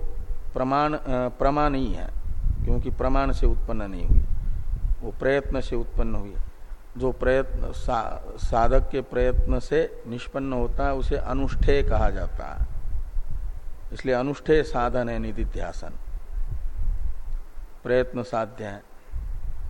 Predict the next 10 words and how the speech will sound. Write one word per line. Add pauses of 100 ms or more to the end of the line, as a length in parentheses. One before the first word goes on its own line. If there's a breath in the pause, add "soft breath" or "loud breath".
(420)
और
प्रमा
प्रयत्न
साध्य
नहीं
है। (1500)
निधिध्यासन
का
फलभूत (1700)
जो